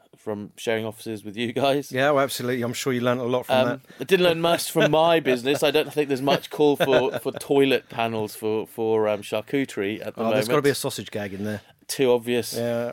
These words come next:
Speaker 1: Too
Speaker 2: well, you
Speaker 1: obvious.
Speaker 2: know.
Speaker 1: Uh, but you know what? If nothing, I'm obvious. So that, but that would be it. Um, but actually, yes, that i-, in a way, the last ten years have been a kind of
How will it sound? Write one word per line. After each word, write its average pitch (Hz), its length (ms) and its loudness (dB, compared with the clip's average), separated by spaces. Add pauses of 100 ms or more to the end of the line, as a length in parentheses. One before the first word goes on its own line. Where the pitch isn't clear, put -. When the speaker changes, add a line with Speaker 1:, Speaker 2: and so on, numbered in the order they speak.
(120)
Speaker 1:
Too 143 280 4
Speaker 2:
well, 139 140 4
you 127 60 -6
Speaker 1:
obvious. 123 300 2
Speaker 2:
know. - 120 -10
Speaker 1:
Uh, 135 80 -2
but 135 360 -2
you 143 80 4
know 143 100 4
what? 143 240 2
If 135 160 -4
nothing, 131 360 0
I'm 117 200 -2
obvious. 101 380 -6
So 107 260 -2
that, 107 340 0
but 117 120 -4
that 120 120 2
would - 120 -10
be 117 120 -4
it. 110 240 -4 (560)
Um, 139 180 2
but 170 80 0
actually, 175 320 0
yes, 147 240 2
that 127 180 0
i-, - 280 0
in 160 140 0
a 147 60 4
way, 139 220 4
the 117 120 -2
last 120 260 2
ten 117 180 -4
years 117 200 -4
have 120 300 0
been 127 240 -4
a 101 60 -10
kind 104 280 -6
of 98 240 -8